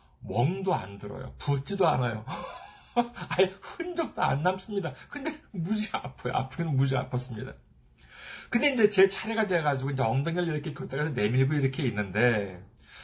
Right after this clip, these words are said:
세, 세 대를 맞는 게 얼마나 아팠는지 몰라요.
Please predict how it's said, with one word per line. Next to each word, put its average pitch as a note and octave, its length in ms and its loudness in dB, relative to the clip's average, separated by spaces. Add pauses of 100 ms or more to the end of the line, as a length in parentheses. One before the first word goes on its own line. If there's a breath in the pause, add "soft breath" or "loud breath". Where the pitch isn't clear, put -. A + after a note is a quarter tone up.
(160 loud breath)
세, C#4+ 540 -4
세 C4 400 -6
대를 B3+ 220 0
맞는 G#3+ 340 -2
게 G3+ 80 2
얼마나 D4 1000 4
아팠는지 A3+ 460 -4
몰라요. F3 420 0